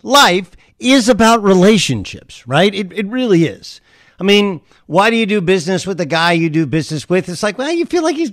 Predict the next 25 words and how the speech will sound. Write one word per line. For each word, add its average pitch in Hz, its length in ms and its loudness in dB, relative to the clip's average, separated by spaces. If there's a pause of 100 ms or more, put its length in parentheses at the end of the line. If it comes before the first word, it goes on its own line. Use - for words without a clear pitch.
(120)
he's 135 320 -10
my 113 140 -6
guy. 110 640 -10 (840)
You 139 80 -8
know, 156 220 -2
I, 208 200 0
I 208 120 2
just 196 180 -2
got 202 140 4
back 190 180 2
from 175 140 0
the 160 60 0
doctor's 156 420 0
office, 98 320 -6
right? 135 120 -4
Why 156 280 2
did 170 160 -2
I, 151 220 2 (340)
I, 147 280 -8 (140)
I 139 140 -2
drive 156 340 2
a 156 60 2
little 190 280 2
bit 196 160 0
further 156 640 -4